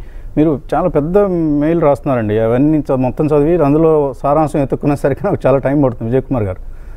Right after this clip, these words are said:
చక్కగా తెలుగులో రాస్తున్నారు, అందుకు చాలా సంతోషం. ఆ, మీ తెలుగు చూసే నేను తొందరగా మీ మెయిల్ ఓపెన్ చేస్తూ ఉంటాను.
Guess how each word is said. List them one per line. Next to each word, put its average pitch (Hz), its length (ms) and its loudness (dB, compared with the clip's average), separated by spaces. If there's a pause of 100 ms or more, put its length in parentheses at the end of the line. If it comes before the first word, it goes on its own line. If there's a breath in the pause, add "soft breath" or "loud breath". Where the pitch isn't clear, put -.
(240 soft breath)
చక్కగా 170 160 2
తెలుగులో 175 320 2
రాస్తున్నారు, 156 340 0
అందుకు 131 280 -2
చాలా 127 300 0 (280)
సంతోషం. 127 440 -4 (640 soft breath)
ఆ, 110 160 0
మీ 110 280 0
తెలుగు 127 500 0
చూసే 139 260 0
నేను 139 260 0
తొందరగా 123 440 2 (140)
మీ 117 80 -4
మెయిల్ 113 240 0
ఓపెన్ 113 260 0
చేస్తూ 104 240 -4
ఉంటాను. 92 280 -8